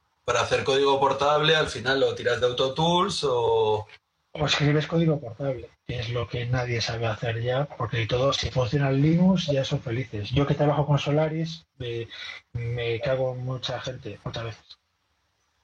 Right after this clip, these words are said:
Speaker 1: Que <laughs> lo último que hice fue cuando tenía un O S X y resulta que Readline, que está en la librería de C noventa y nueve,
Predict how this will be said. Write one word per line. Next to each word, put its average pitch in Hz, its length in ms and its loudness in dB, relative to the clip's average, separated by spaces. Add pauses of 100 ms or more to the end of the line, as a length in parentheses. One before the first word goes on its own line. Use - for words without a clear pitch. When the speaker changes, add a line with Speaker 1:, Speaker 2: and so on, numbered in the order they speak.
(920)
Speaker 1:
Que 127 340 0
<laughs> - 2750 -12
lo 131 280 4
último 151 340 2
que 143 80 2
hice 156 240 2
fue 139 240 0
cuando 123 240 4
tenía 131 340 2
un 139 240 2
O 135 120 2
S 131 380 2
X 175 440 -4 (720)
y 127 180 0
resulta 139 640 0
que 110 460 2
Readline, 139 880 2
que 110 100 -2
está 120 180 2
en 127 60 2
la 131 80 4
librería 135 600 2
de 101 500 2
C 127 220 -2
noventa 131 360 0
y 117 60 0
nueve, 147 380 0